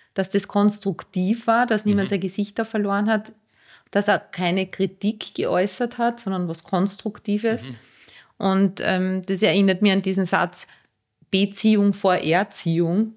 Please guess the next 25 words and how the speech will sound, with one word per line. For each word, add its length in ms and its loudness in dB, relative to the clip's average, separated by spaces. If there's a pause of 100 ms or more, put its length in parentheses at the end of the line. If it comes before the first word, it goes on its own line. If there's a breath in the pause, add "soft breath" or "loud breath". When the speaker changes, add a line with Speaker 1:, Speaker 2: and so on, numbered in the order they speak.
Speaker 1:
wenn 160 0
Speaker 2:
Mhm. 20 2
Speaker 1:
man 100 2
sagt, 420 -2
irgendwie 640 2
hat 180 0
das 120 0
vielleicht 340 0
auch 120 0
einen 200 -2
erzieherischen 760 0
Aspekt, 840 -4 (600)
vielleicht 320 -4
gerade 180 -2
in 100 -4
einer 260 -4
Speaker 2:
Mhm. 60 -4
Speaker 1:
hierarchischen 840 0 (400 loud breath)
Situation, 960 2
in 400 -2
Führung 560 0
und 340 -6
MitarbeiterInnen, 1160 -2 (160)
ähm, 180 -6
Konstellation, 920 0